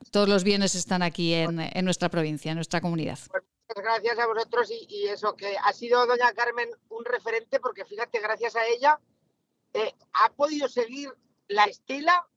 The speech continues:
Speaker 2: porque han hecho lo mismo desde Cataluña, el juzgado de Barbastro. O sea,
Speaker 1: Ajá.
Speaker 2: le llevaron a los mismos sitios. Ha sido un referente, de verdad.
Speaker 1: Ujú.
Speaker 2: Muchas gracias por, por escucharme.
Speaker 1: Bueno, una, un abrazo muy fuerte, Alfonso. Muchísimas
Speaker 2: A
Speaker 1: gracias
Speaker 2: vosotros.
Speaker 1: siempre por, eh,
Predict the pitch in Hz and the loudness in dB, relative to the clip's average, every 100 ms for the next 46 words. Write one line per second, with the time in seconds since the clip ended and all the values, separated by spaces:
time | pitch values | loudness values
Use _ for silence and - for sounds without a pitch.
0 | _ - 220 - - 330 294 247 226 339 | _ -18 -10 -4 -4 -4 -4 -4 -2 -4
1 | 381 480 269 175 180 185 185 - 196 254 | -4 -6 -6 -4 -4 -6 -6 -4 -4 -2
2 | 302 349 - _ - 214 190 180 247 320 | -2 -2 -6 _ -6 -6 -4 0 0 2
3 | 294 208 269 - 175 - - - - 151 | 0 4 2 2 -6 -10 -6 -4 -2 -2
4 | 151 185 262 302 285 - 302 294 277 - | 4 4 4 0 -2 -2 0 0 -2 0
5 | 254 247 _ _ _ _ 185 185 185 180 | 2 2 _ _ _ _ -8 -4 -4 -2
6 | 185 156 - 170 190 202 214 180 185 170 | -4 -4 -4 -2 0 2 4 2 -2 -6
7 | 156 208 247 240 240 240 226 233 214 - | -8 0 2 4 4 2 0 -2 -2 -6
8 | _ _ _ 214 - - - 190 - 185 | _ _ _ -2 -2 -10 -14 -14 -12 -2
9 | 196 156 - _ 202 202 180 175 - 240 | 0 0 -8 _ 2 4 4 0 2 6
10 | 247 240 254 262 262 262 262 247 226 233 | 6 6 6 6 6 4 4 4 4 4
11 | 202 185 196 196 233 226 214 202 180 156 | 2 4 2 4 4 4 4 4 2 0
12 | - 190 226 262 240 220 202 202 196 180 | -2 0 2 4 2 4 4 4 4 2
13 | 208 190 180 180 180 185 175 175 170 | 2 4 2 2 2 4 4 2 -2